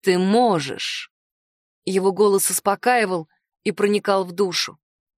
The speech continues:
Упоминание о Шеридане привело меня в чувство. Не хочу даже и думать, каково ему было наблюдать за моим падением. По твердому взгляду Крона было понятно, что он действительно не отступится,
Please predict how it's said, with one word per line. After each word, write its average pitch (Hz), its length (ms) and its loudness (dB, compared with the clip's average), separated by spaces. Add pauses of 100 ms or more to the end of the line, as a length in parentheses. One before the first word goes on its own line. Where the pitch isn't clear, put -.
(640)
Упоминание 285 640 2
о - 20 0
Шеридане 277 580 0
привело 247 360 0
меня 262 220 0
в - 60 -10
чувство. 180 500 -4 (580)
Не 208 120 0
хочу 240 340 0
даже 226 320 0
и 233 40 0
думать, 214 400 2
каково 202 440 0
ему 202 200 2
было 196 240 0
наблюдать 202 500 0
за 196 100 0
моим 208 260 2
падением. 190 720 0 (1160)
По 175 120 0
твердому 208 520 2
взгляду 196 440 0
Крона 214 320 2
было 208 240 2
понятно, 202 640 0 (340)
что - 220 0
он 226 120 2
действительно 277 600 0
не 269 160 2
отступится, 185 760 -4